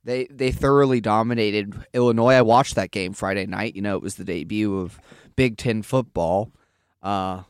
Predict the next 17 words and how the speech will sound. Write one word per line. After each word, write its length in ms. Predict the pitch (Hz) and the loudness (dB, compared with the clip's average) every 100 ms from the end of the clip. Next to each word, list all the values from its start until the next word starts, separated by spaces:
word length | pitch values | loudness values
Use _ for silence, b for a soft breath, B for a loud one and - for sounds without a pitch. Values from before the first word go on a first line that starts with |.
| - | -10
although 280 | 117 113 | -6 -4
I 60 | 107 | -4
did 180 | 104 101 | -6 -8
leave 220 | 107 107 | -8 -6
after 260 | 104 104 101 | -6 -6 -12
the 100 | 98 | -12
first 300 | - 90 - | -10 -10 -8
half 320 | 101 92 - | -8 -8 -10
to 220 | - 87 - _ _ _ _ _ | -16 -16 -20 _ _ _ _ _
go 140 | - 113 | -8 -8
to 80 | 95 | -8
the 100 | 80 | -14
gym. 460 | 104 120 117 101 | -2 0 2 0
But 220 | 85 101 | -2 -4
the, 260 | - 117 117 | 0 2 2
uh, 260 | 104 98 | 2 2
<laughs> 40 | 104 | -2